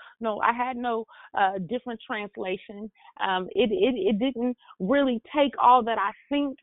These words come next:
that it took now then. It was simply I heard that I had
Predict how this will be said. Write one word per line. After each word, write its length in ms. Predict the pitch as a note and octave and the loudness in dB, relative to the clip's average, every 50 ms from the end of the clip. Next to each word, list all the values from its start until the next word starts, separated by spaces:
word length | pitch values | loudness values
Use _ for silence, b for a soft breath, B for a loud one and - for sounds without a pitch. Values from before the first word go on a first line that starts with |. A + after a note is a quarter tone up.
| - | -12
that 260 | - F3+ A3 A3 G#3+ G3+ | -2 2 2 4 4 2
it 100 | G3 - - - - | 0 -4 -4 -2 0
took 160 | A#3 G#3+ - - - _ _ _ _ _ _ _ _ _ - | 0 0 0 -4 -16 _ _ _ _ _ _ _ _ _ -10
now 580 | B2+ D#3 G3+ G#3 G3+ G3+ G#3 G3+ G#3 G#3 F#3 E3 E3 | -6 -2 2 2 4 4 4 4 2 2 0 0 0
then. 400 | A#3 A3 F#3+ F3+ F3+ F3+ A3 A3 b b b b b b _ | 0 0 0 -2 -6 -8 -10 -14 b b b b b b _
It 120 | - D4+ A#3 | -2 -2 0
was 160 | G#3+ B3 A3+ - - - - | 0 -2 -2 -4 -8 -14 -12
simply 420 | F4+ F#4 F#4+ - F#4 E4+ F4 E4+ - - | -12 -12 -10 -8 -4 -4 -4 -4 -4 -2
I 180 | G3 G3 F#3+ F#3+ - - - | -2 -2 -2 -2 -6 -8 -12
heard 360 | - C#4+ C#4 C#4 C#4 - - - - - _ - | -12 -10 -10 -10 -8 -10 -10 -10 -12 -16 _ -6
that 120 | - - F#3 | -4 -4 -4
I 120 | F3 - - - - A3+ | -4 -6 -8 -8 -4 -2
had 300 | A#3+ A#3+ A#3 A#3+ A#3+ | -2 0 0 -2 -4